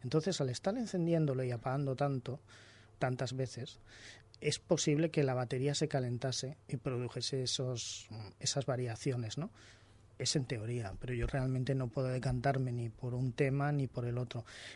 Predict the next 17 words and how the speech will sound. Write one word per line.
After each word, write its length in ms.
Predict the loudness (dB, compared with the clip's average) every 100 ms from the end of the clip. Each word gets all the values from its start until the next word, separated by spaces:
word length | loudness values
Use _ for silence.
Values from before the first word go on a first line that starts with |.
| -6
Con 220 | -2 2
las 220 | 2 0
baterías 460 | 0 0 2 2 4
de 100 | 4
las 180 | 4 4
cámaras 360 | 2 4 2
ya 80 | 0
es 100 | 0
totalmente 520 | 0 0 -2 -2 -4
diferente, 460 | -6 -6 -6 -4 -6
ya 120 | -4
no 120 | -4
te 120 | -4 -6
puedo 240 | -6 -6
dar 120 | -6
ninguna 280 | -8 -8 -10
explicación. 480 | -10 -8 -8 -8 -12